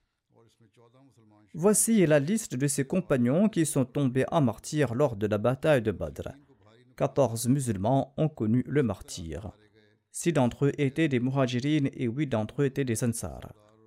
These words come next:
Parmi les émigrants, il y avait Ubayda bin Harith bin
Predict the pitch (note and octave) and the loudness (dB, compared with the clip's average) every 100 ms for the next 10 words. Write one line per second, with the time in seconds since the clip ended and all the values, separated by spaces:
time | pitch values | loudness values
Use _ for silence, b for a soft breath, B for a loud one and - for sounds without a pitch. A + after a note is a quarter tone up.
0 | _ _ _ _ - B2 A#2+ D3+ C#3+ B2+ | _ _ _ _ -2 0 2 0 0 -2
1 | G#2+ B2 C3+ A2 G2 B2 C#3 - C3 A#2 | 0 2 2 2 0 0 0 -2 -4 -2
2 | G2 A#2 A#2+ - C#3 A2+ F2+ F2+ B2+ C3 | -2 -2 -4 -4 -2 -2 -2 -4 -4 -4
3 | F#2+ - A#2 D3+ D3+ B2+ G#2+ G2+ | -6 -6 -4 -2 -2 -4 -4 -4